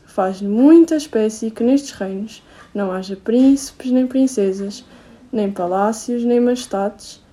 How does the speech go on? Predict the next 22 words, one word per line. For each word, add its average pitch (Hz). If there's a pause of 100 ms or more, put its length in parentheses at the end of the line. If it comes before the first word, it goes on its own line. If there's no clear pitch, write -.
(120)
nem 285
velhos 285
ministros 240
e 320
conselheiros. - (920)
O 226
que -
mais 330
lhe 220
custa 196
a 226
entender 214 (420)
é 208
que -
os 247
três 311
reinos, 220 (200)
vegetal, 175 (340)
mineral, 190 (240)
animal, 208 (180)
estejam 339
misturados, 202